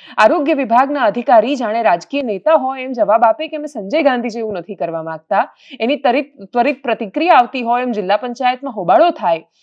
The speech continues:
અને મહેસાણામાં ચર્ચાનો વિષય અને ઇસ્યુ એ બને કે એ ડી એચ ઓ ગઢવી છે એ સંજય ગાંધીને શું કામ વચ્ચે લઈને આવ્યા, અને ઇન્ટરેસ્ટિંગલી વિરોધ કોંગ્રેસના નેતાઓ કરે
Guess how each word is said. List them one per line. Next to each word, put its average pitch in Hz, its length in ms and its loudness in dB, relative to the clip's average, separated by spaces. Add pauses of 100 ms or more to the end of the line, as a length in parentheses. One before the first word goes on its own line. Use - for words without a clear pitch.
(160)
અને 233 200 -2
મહેસાણામાં 262 480 0
ચર્ચાનો 247 480 0
વિષય 294 440 0
અને 277 140 0
ઇસ્યુ 277 320 0
એ 311 80 4
બને 220 280 0
કે 220 200 -4
એ - 20 -8
ડી 240 100 -6
એચ 240 180 -6
ઓ 262 40 -4
ગઢવી 190 360 -4
છે 269 140 -6
એ 233 160 -8
સંજય 233 360 -4
ગાંધીને 254 360 -2
શું 226 140 -10
કામ 220 200 -4
વચ્ચે 185 260 -4
લઈને 165 240 -4
આવ્યા, 180 340 0 (360)
અને 247 180 4
ઇન્ટરેસ્ટિંગલી 330 680 0
વિરોધ 269 300 4
કોંગ્રેસના 320 540 0
નેતાઓ 233 380 2
કરે 208 320 2